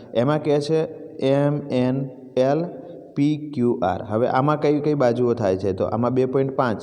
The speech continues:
ભાગ્યા પાંચ, એક પ-, બે. પછી આમાં આ પાંચ ભાગ્યા અહીંયા દસ કરીશું. બરાબર છે? તો આ બાજુ અને ખૂણો એક આપ્યો છે સિત્તેર અને આ ખૂણો. તો આ ત્રિકોણને આપણે ફેરવી દઈએ.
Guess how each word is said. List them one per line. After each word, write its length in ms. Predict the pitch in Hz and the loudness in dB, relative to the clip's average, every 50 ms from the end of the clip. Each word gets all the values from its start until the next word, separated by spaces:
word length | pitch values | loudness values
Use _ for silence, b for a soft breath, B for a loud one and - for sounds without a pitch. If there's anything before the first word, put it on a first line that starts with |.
| - - - | -10 -8 -2
ભાગ્યા 300 | 110 107 104 110 117 117 | 0 0 2 2 0 0
પાંચ, 420 | 117 120 113 98 87 - - - | 0 0 -2 -2 -2 -4 -6 -6
એક 120 | - 110 110 113 - | -6 -6 -6 -6 -6
પ-, 140 | - 110 - - - - | -4 -4 -4 -4 -4 -4
બે. 120 | 107 95 76 - B B B B B B B - | -2 -2 -2 -4 B B B B B B B -4
પછી 440 | - 110 104 127 131 135 143 - - - | -2 -2 0 0 0 0 -2 -2 -4 -2
આમાં 300 | 113 110 120 131 139 151 165 156 - - - - - - - - | -2 0 0 0 0 -2 -4 -8 -12 -14 -18 -20 -20 -16 -4 0
આ 180 | 131 131 120 104 | 2 2 2 2
પાંચ 360 | - - 127 135 139 135 139 | 2 2 2 2 2 0 0
ભાગ્યા 480 | 127 117 110 107 107 123 123 131 143 156 B B B B B B B B B B - - - _ - | 2 2 2 2 2 2 0 0 0 -2 B B B B B B B B B B -20 -20 -10 _ -2
અહીંયા 220 | 120 120 127 135 | 2 4 4 4
દસ 280 | 139 143 143 131 - - | 4 4 4 2 2 0
કરીશું. 420 | - 101 92 92 92 - - 95 - - - - - - - - - - 110 | 0 0 0 0 -2 -4 -8 -10 -10 -12 -16 -18 -18 -20 -20 -20 -12 -4 0
બરાબર 360 | 110 117 139 151 151 143 143 | 2 2 4 2 2 0 -2
છે? 120 | 143 - - B B B B B B B - - - | -2 -6 -8 B B B B B B B -14 -2 2
તો 420 | 127 120 131 139 120 - - - - | 2 4 4 2 -2 -6 -6 0 2
આ 100 | 120 123 | 2 4
બાજુ 320 | 120 110 104 95 104 95 92 B B B B B - | 4 2 2 2 0 -2 -6 B B B B B -2
અને 200 | 113 117 131 131 | 0 2 2 0
ખૂણો 360 | 127 131 - 156 151 151 147 | 0 0 0 2 2 4 4
એક 220 | 131 127 127 127 120 | 4 4 4 4 2
આપ્યો 280 | 98 92 95 104 104 | 2 2 2 0 0
છે 140 | 101 - 123 | 0 0 -2
સિત્તેર 500 | 120 - - 131 131 - - 156 156 147 | -2 -2 -4 -4 -4 -2 0 0 2 2
અને 160 | 135 127 123 | 2 2 0
આ 120 | 120 117 113 | 0 0 -2
ખૂણો. 360 | 113 - - 107 92 82 82 B B B B B B - | -2 -2 -2 -2 -2 -2 -4 B B B B B B -4
તો 80 | - 113 | 0 2
આ 260 | 117 117 - 127 143 | 2 2 4 2 2
ત્રિકોણને 500 | 151 - 143 143 135 - 151 147 147 143 | 2 2 0 0 0 2 0 2 2 2
આપણે 180 | 135 123 135 143 | 0 0 0 -2
ફેરવી 360 | - - 156 147 135 120 107 | 0 2 2 4 4 2 2
દઈએ. 280 | 92 90 87 85 87 | 2 2 0 0 -2